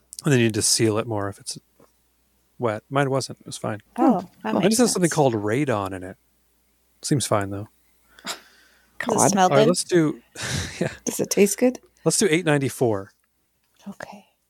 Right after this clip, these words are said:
Speaker 1: Did you put the thing away again, Kelly?
Speaker 2: Nope.
Speaker 1: <laughs> Sometimes,
Speaker 2: I'm just
Speaker 1: sometimes you
Speaker 2: slow
Speaker 1: put it away
Speaker 2: flipping.
Speaker 1: before I pick one 'cause I talk for fifteen minutes and then
Speaker 2: <laughs> In mending broken china or wooden articles, adhesive plaster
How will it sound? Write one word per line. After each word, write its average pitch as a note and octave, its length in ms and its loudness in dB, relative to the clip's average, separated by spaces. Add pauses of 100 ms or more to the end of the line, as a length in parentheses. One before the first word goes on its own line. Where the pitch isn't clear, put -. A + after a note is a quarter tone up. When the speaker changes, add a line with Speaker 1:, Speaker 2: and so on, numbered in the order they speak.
(240)
Speaker 1:
Did B2 100 -2
you A#2+ 60 0
put C3 120 0
the A#2+ 80 -4
thing A#2 160 -4
away G#2+ 240 -4
again, A2+ 200 -8
Kelly? A#2+ 260 -12 (460)
Speaker 2:
Nope. B3+ 220 -4 (580)
Speaker 1:
<laughs> - 40 -18
Sometimes, - 160 4
Speaker 2:
I'm E3+ 60 6
just G3 100 -2
Speaker 1:
sometimes G3 220 4
you G3+ 60 8
Speaker 2:
slow - 40 6
Speaker 1:
put C#3+ 80 6
it - 20 2
away - 160 6
Speaker 2:
flipping. A2 140 6
Speaker 1:
before A2 80 -2
I G#2 60 0
pick - 180 -12
one A2+ 120 0
'cause A2 120 -2
I A2 80 -2
talk A2+ 300 -2
for A2 220 -2
fifteen A2 500 -4
minutes G#2+ 320 -2
and G#2+ 100 2
then G#2 200 -4 (100)
Speaker 2:
<laughs> - 80 -20
In A#3 180 0
mending D#4+ 380 -2
broken B3+ 360 -2
china G#3 480 -2
or F3 140 2
wooden G3+ 300 -2
articles, - 760 -4
adhesive - 600 -2
plaster B3 640 -2